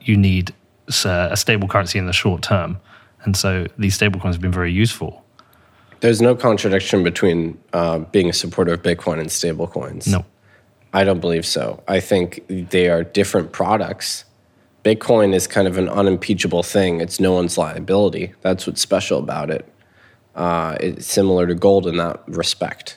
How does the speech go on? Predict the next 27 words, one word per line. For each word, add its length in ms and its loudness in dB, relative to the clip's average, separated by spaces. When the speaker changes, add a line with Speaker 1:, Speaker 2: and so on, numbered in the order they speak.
Speaker 2:
Gold 220 2
is 140 -2
no 120 0
one's 220 -2
liability. 640 -6
No 80 6
one 80 6
has 220 2
to 60 0
do 240 4
anything 600 0
for 140 -2
your 100 2
gold 260 -2
to 60 -6
have 180 -6
value, 540 -8
right? 260 -4
Speaker 1:
Mm-hmm. 320 2
Speaker 2:
Same 220 2
thing 140 2
with 140 0
Bitcoin. 500 -2
Um, 480 -2
now, 180 2
stable 420 4
coins 500 2